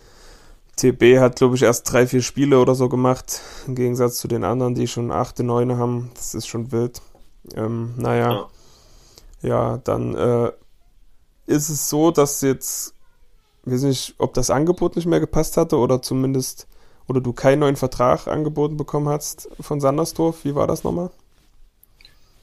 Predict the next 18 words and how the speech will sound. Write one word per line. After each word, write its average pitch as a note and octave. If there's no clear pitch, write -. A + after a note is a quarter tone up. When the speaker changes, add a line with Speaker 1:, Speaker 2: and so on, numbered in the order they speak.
Speaker 2:
Äh, G#2+
ich -
hatte A#2
einen A#2+
neuen A#2
Vertrag A2
angeboten A2
gehabt, G#2+
aber F#2+
es F#2+
war F#2+
eben G2
viel G#2+
zu F#2+
wenig. A#2
Speaker 1:
Mhm. C3
Speaker 2:
Und, F#2+
ähm, F#2